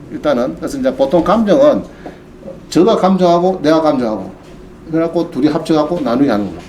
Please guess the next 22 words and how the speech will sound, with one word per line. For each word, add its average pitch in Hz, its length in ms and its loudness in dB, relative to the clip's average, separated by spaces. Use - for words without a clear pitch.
보통 127 300 -6
그렇게 123 220 -8
하고 107 160 -6
있습니다. - 240 -12
그럼 127 180 -4
자기들이 156 460 4
이제 135 120 2
감정해주면 131 460 -2
좋은 123 240 -4
거는 131 300 -2
한 127 200 -4
이십 - 240 -4
프로 160 180 0
감정은 180 460 2
싸다. 139 420 -2
백만 190 360 4
원 165 220 4
받을 135 280 -4
거를 151 300 2
팔십만 160 360 0
원 101 80 -6
받더라. 95 240 -14